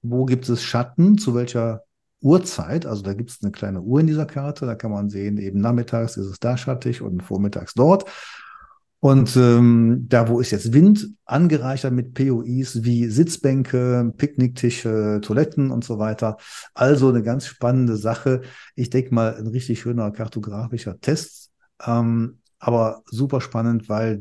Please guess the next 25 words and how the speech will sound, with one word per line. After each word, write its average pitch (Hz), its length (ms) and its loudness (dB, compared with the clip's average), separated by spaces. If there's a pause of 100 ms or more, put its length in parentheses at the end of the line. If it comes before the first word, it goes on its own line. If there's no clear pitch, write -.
(100)
diese 135 460 -4
Anfragen 147 960 -2
können 123 340 0
letztendlich 110 540 -4
entscheidend 104 560 -6
sein 113 200 -4
für - 160 -10
die 110 240 -8
Wahl 95 280 -8
eines 113 260 -6
Tourenvorschlags. - 1300 -6 (420)
Ja, 104 180 -4
denn 120 160 -2
ich 131 160 -6
frage 120 240 -4
mich 107 220 -4
jetzt - 240 -12
auch 139 240 -2
schon 135 240 -4
immer 131 360 0
wieder, 120 200 -2
egal 104 320 -4
wo 107 100 -4
ich 104 180 -10
bin, 156 380 0